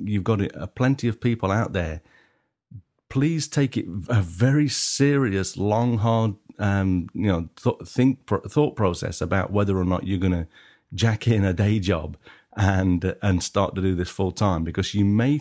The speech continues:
you may feel as though you've already got, you've already started to build an audience, but you'd be surprised at how many peop-, how many of that,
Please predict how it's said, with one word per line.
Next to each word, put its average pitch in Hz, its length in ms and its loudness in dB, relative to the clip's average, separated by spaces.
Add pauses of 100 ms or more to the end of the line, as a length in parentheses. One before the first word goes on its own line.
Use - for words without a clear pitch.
(140)
you 107 160 0
may 110 260 2
feel 127 320 -2
as 101 160 -2
though 104 360 0 (400)
you've 104 160 2
already 107 260 2
got, 107 320 0
you've 110 160 0
already 117 180 2
started 101 300 -2
to 87 60 -4
build 123 240 2
an 110 80 2
audience, 85 520 -2 (420)
but 107 260 0
you'd 113 180 0
be 107 100 0 (120)
surprised 127 480 -2
at - 80 -4
how 107 140 2
many 101 200 2
peop-, 101 360 -4
how 113 200 2
many 117 360 2
of 92 160 -6
that, - 280 -4